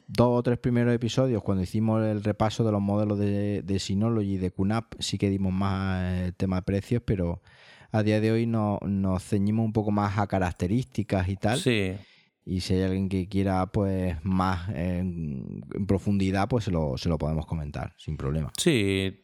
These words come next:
Speaker 2: te-, lo tendremos en cuenta, sobre todo, pues, si en algún momento, pues, de presentar algún modelo nuevo o de, o,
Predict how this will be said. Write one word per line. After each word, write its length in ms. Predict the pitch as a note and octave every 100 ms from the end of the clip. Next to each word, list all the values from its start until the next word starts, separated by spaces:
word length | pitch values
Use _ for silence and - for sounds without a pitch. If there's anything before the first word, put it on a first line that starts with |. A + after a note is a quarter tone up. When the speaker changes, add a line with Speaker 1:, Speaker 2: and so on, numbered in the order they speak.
| -
Speaker 2:
te-, 120 | A2+
lo 140 | A2+ G#2
tendremos 400 | G#2+ A#2 B2+ C3
en 120 | A#2+
cuenta, 340 | C3 B2+ B2+
sobre 200 | A#2 A2
todo, 260 | G#2 A#2+ A#2
pues, 140 | G#2+
si 80 | -
en 40 | G2+
algún 240 | G2 G#2+
momento, 680 | A2 A2 A2 A2 G#2 G#2 G2+ - - - -
pues, 140 | - G#2
de 100 | G#2
presentar 380 | F#2+ G2 G#2+ G#2+
algún 240 | G#2 G#2
modelo 300 | G2 F#2+ F2+
nuevo 640 | G2+ D3 A#2+ A2+ A#2 G#2 F#2
o 40 |
de, 720 | F#2 F#2 F#2 F2+ F2+ F2+ F#2 - - - - -
o, 680 | G#2+ G2+ F#2+ F#2+ G2 G2+